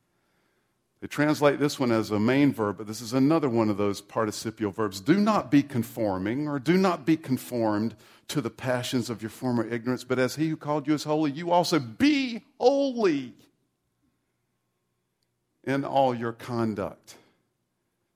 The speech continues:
And then this, I believe, this next section is a little bit of an aside. He's teeing off on this idea of holiness.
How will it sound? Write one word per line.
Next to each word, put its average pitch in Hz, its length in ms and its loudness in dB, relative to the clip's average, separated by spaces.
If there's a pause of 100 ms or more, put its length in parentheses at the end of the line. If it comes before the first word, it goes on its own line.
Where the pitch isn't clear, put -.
(1800)
And 139 160 4
then 175 140 6
this, 202 220 0
I 170 100 6
believe, 147 420 4
this 135 200 0
next 151 240 2
section 139 440 2
is 117 200 -4
a 120 60 0
little 165 260 0
bit 151 200 2
of 117 180 -2
an 113 80 0
aside. 101 640 -2 (1800)
He's 143 220 0
teeing 190 420 0
off 156 280 4
on 113 120 4
this 107 160 -2
idea 107 340 2
of 95 80 -6
holiness. 95 640 -6